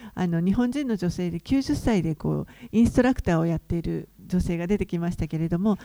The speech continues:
Speaker 2: あの、まあ、かなり彼女も元気でした。だから、九十といっても、まあ、そういう元気な人もいるんだというのがわかりました。
Speaker 1: But also, i-, in, in a, apart from attractiveness,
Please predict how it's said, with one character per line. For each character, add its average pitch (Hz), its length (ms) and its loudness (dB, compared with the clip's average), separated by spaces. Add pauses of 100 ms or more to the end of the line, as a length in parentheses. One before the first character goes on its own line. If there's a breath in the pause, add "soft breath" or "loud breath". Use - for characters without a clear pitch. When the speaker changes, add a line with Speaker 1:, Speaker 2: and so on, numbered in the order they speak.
(240 loud breath)
Speaker 2:
あ 175 120 0
の、 170 440 2
ま 190 160 4
あ、 185 80 2
か 262 160 0
な 262 100 0
り 208 120 0
彼 180 260 0
女 160 100 -8
も 160 120 -6
元 190 260 -2
気 160 100 -14
で 170 120 -4
し - 40 -10
た。 - 180 -10 (320 loud breath)
だ 196 80 -10
か 190 80 -6
ら、 180 80 -4
九 302 220 -2
十 247 160 -2
と - 80 -2
い 196 80 2
っ 190 40 -4
て - 180 -2
も、 233 180 2
ま 175 120 0
あ、 185 40 2
そ 202 200 4
う 196 40 2
い 202 60 0
う - 20 0
元 220 220 -2
気 247 100 -4
な 185 80 0
人 180 180 -2
も 202 120 2
い 170 80 -2
る 190 120 4
ん 180 60 0
だ 165 140 -2
と - 100 -6
い 147 60 -2
う - 20 -8
の - 400 -8
が 170 140 -2
わ 160 100 -2
か 160 100 -6
り 151 120 -6
ま 165 120 -10
し - 80 -16
た。 - 140 -20 (460 soft breath)
Speaker 1:
But 151 160 -4
also, 170 640 -6 (100)
i-, 147 260 -14
in, 170 240 -12
in 165 140 -10
a, 160 80 -10 (1000)
apart 269 460 -8
from 147 300 -14
attractiveness, 120 1200 -12